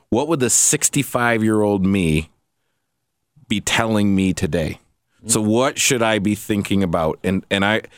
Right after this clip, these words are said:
I wanna think, all right, the sacrifices that are made today are gonna make it easy for the sixty-five-year-old me to leave for a couple weeks in February and, and go to Florida or wherever you want, you might want to go. I think a lot of times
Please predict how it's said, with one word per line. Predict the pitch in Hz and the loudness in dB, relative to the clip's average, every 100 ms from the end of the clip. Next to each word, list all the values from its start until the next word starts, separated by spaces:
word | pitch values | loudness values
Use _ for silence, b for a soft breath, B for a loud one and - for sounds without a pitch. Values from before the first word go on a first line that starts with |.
| b | b
I | - | -4
wanna | 131 117 | -2 -2
think, | 127 107 | -2 0
all | 117 | 0
right, | 113 104 _ 101 | 0 -2 _ -4
the | 98 | 0
sacrifices | - 131 139 151 147 143 143 123 | 0 0 -2 -2 -4 -2 0 0
that | 117 | 0
are | 110 | 0
made | 110 110 95 | 2 0 0
today | 110 98 107 85 80 b b b - | -2 -2 0 0 -2 b b b -6
are | 104 | -2
gonna | 101 98 | 0 2
make | 95 113 | 0 -2
it | - | 0
easy | 123 110 101 | 0 2 2
for | 92 98 | 0 0
the | 90 | 0
sixty-five-year-old | - 110 - 104 101 98 92 92 90 90 | 0 -2 -4 -4 -2 0 0 2 2 2
me | 104 90 85 b b b _ | 2 0 -2 b b b _
to | - 85 - _ - | -4 -4 -6 _ -2
leave | 101 110 95 | 0 0 -2
for | 104 | -4
a | |
couple | - 107 104 | -4 -4 -2
weeks | 92 101 - | 0 -2 -2
in | 95 90 | -2 -2
February | 101 95 95 98 95 | -2 0 0 2 2
and, | 92 82 67 | 0 0 -2
and | 85 76 71 | -2 -2 -2
go | 95 90 | -2 0
to | 82 73 _ _ | -2 -4 _ _
Florida | - - 110 107 107 101 101 - | -14 -4 -2 0 0 0 0 0
or | 85 80 | 0 0
wherever | 90 92 95 101 98 92 b _ | 0 2 0 0 -4 -6 b _
you | 98 | -2
want, | 98 101 - | -2 -2 -2
you | 95 | 0
might | 98 87 | 0 0
want | 95 87 | -2 -2
to | 95 | -4
go. | 80 95 95 90 B B - | -2 0 -2 -4 B B -8
I | |
think | 120 202 214 | -4 -2 -2
a | |
lot | 139 120 | 0 0
of | 143 | -2
times | 117 101 92 | -2 0 -2